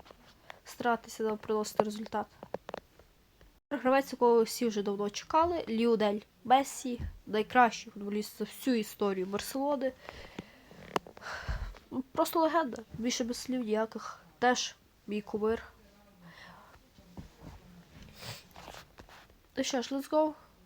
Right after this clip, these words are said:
Попробую таки-, такою командою зіграти два матчі раундою,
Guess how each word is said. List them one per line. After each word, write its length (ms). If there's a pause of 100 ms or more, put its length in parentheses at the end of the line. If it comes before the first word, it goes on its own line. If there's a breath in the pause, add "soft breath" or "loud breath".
(120)
Попробую 360
таки-, 280 (320)
такою 280
командою 420
зіграти 380
два 120
матчі 300
раундою, 480